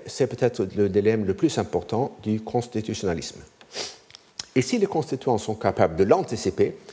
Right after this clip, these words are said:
ils peuvent établir des mécanismes qui permettent de con-, de le contourner, soit par des procédures accélérées, comme j'ai mentionné tout à l'heure, euh, avec une majorité qualifiée plus élevée, soit par la suspension temporaire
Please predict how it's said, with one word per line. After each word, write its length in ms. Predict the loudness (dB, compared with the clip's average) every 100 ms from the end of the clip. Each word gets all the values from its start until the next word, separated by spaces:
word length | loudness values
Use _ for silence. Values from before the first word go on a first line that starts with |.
| -20 -2
ils 120 | 0
peuvent 220 | 4 2 2
établir 440 | 0 0 2 2
des 100 | 4
mécanismes 600 | 4 4 4 2 0 -6 -10 -4
qui 120 | -2
permettent 440 | 2 2 2 -2
de 60 | -4
con-, 280 | 2 2 2 0
de 80 | 4
le 100 | 4
contourner, 600 | 4 0 0 2 2 2 -6 -20 -20 -20 -20 -12
soit 340 | 6 6 6
par 140 | 2
des 100 | 2
procédures 460 | 2 2 0 2 2 4
accélérées, 760 | 0 0 0 2 2 2 0 -14 -20 -14
comme 160 | -6 -4
j'ai 100 | -4
mentionné 380 | -4 -4 -6 -8
tout 120 | -4
à 80 | 0
l'heure, 200 | 0 0 -8 -20 -20 -20 -20 _ -10
euh, 160 | -6 -4
avec 380 | -2 -2 -2 -6
une 140 | -8 -4
majorité 460 | -4 -4 -4 -4
qualifiée 420 | -4 -4 -4 -4
plus 220 | -4 -2 2
élevée, 280 | 4 2 0 -10 -20 -14 -12 -12 -4
soit 500 | 4 6 6 -2 0
par 140 | 2
la 80 | 4
suspension 520 | 2 -2 0 2 2
temporaire 640 | 2 2 2 4 4 2